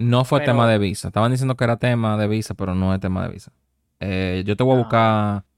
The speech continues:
Speaker 1: sigue hablando, yo te voy a buscar lo que dijeron de, de Emilio Bonifacio.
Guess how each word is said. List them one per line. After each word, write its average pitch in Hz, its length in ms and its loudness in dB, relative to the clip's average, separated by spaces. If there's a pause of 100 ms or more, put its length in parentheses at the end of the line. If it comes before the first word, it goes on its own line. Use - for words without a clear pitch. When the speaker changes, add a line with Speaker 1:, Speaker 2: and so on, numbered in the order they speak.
(1200)
Speaker 1:
sigue 139 180 0
hablando, 151 300 4
yo 110 40 0
te 117 60 -2
voy 123 100 4
a - 20 4
buscar 120 600 2
lo 107 120 0
que 104 120 0
dijeron 107 380 2
de, 107 320 0
de 95 720 -2 (180)
Emilio 92 260 -2
Bonifacio. 90 380 -8